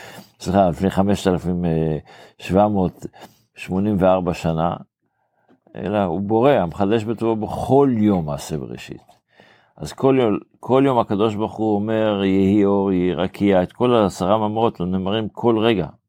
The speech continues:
והקדוש ברוך הוא מחיה כל רגע. אז הדבר השם הזה, שנמצא באוכל, בצומח, הוא יותר עוצמתי מאשר האדם, ולכן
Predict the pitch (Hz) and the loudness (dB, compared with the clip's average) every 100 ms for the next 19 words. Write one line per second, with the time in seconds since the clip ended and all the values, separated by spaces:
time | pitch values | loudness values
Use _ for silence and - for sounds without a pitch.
0 | _ _ _ _ _ _ _ _ _ - | _ _ _ _ _ _ _ _ _ -20
1 | _ _ _ 87 107 110 104 110 101 107 | _ _ _ -6 0 0 0 -6 -2 2
2 | 107 113 117 110 113 - - - _ _ | 2 2 0 2 0 -2 -10 -18 _ _
3 | - - 80 73 113 143 127 - 127 120 | -12 -6 -6 0 2 2 0 0 0 0
4 | 85 71 - 80 82 78 - 123 117 110 | -2 -6 -8 -8 -8 -8 0 0 2 2
5 | 71 92 123 - 80 65 - - _ _ | 2 2 0 0 -2 -4 -8 -18 _ _
6 | _ _ _ _ _ _ _ _ - 95 | _ _ _ _ _ _ _ _ -2 0
7 | 101 - 95 110 107 76 - - _ 85 | 0 -2 -2 2 2 2 -2 -18 _ -2
8 | 95 92 - 123 120 101 87 87 107 107 | 0 0 0 2 2 0 -2 -2 -6 -4
9 | 147 127 104 101 - 104 104 - - _ | 0 0 0 -4 -2 -2 -2 -4 -12 _
10 | - _ _ _ _ - _ _ _ _ | -20 _ _ _ _ -20 _ _ _ _
11 | _ _ - 85 80 78 85 104 123 98 | _ _ -6 0 2 2 2 2 2 0
12 | 90 92 - 151 135 | 0 0 0 2 2